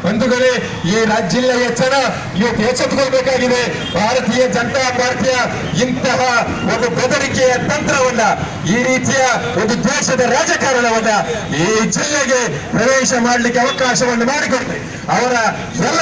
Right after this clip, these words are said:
ತಂತ್ರಗಳಿಗೂ ಕೂಡ ರಾಜ್ಯದ ಜನ, ವಿಶೇಷವಾಗಿ ಸತ್ಯವಂತರಾಗಿರ್ತಕ್ಕಂಥ, ಪ್ರಾಮಾಣಿಕರಾಗಿರ್ತಕ್ಕಂಥ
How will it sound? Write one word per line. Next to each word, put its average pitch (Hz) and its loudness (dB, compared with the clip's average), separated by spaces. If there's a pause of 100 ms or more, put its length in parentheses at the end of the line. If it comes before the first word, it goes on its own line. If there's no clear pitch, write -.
(100)
ತಂತ್ರಗಳಿಗೂ 254 0 (120)
ಕೂಡ 240 0 (440)
ರಾಜ್ಯದ 233 0 (120)
ಜನ, 247 2 (400)
ವಿಶೇಷವಾಗಿ 233 2 (340)
ಸತ್ಯವಂತರಾಗಿರ್ತಕ್ಕಂಥ, 247 0 (420)
ಪ್ರಾಮಾಣಿಕರಾಗಿರ್ತಕ್ಕಂಥ 247 0